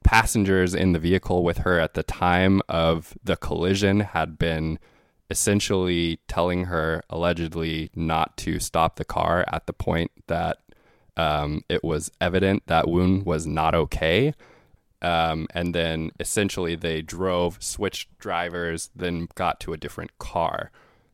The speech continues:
Um, so, yeah, that essentially is the chain of events that unfolded immediately after Frederick Frazier,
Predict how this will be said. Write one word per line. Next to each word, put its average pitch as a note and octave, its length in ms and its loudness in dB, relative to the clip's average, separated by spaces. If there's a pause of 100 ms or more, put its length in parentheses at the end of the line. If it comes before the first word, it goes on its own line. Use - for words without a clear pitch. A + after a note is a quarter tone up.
(100)
Um, D#2+ 460 -2 (460)
so, D#2+ 760 -2 (100)
yeah, F2+ 380 -2 (260)
that F2 320 -2
essentially E2 960 -6
is E2+ 200 -6
the F2+ 120 -8
chain F#2+ 240 -2
of E2+ 80 -4
events E2+ 340 -4
that D#2+ 160 -4
unfolded D#2+ 580 -6
immediately F2+ 540 -2
after D#2+ 340 -2
Frederick D#2+ 420 -6
Frazier, D#2 580 -10